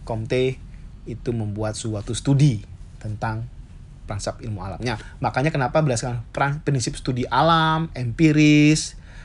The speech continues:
dan juga ada fakta dan, eh, ada fakta yang terlihat melalui kesaksian individu, ya, yang fakta yang real atau yang nyata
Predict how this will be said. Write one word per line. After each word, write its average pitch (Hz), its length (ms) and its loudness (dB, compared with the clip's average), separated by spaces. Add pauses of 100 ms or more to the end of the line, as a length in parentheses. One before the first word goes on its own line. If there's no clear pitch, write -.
(180)
dan 120 480 2
juga 113 520 0 (360)
ada 117 320 -4
fakta 156 400 2
dan, 123 480 2
eh, 110 480 -4
ada 113 160 -4
fakta 143 320 -2
yang 127 160 0
terlihat 139 520 2
melalui 113 200 -4
kesaksian 113 200 -2
individu, 151 600 6
ya, 139 160 -2 (800)
yang 113 280 -2
fakta 117 680 -2
yang 113 240 -2
real 156 400 6
atau - 160 -4
yang 127 160 -2
nyata 147 320 0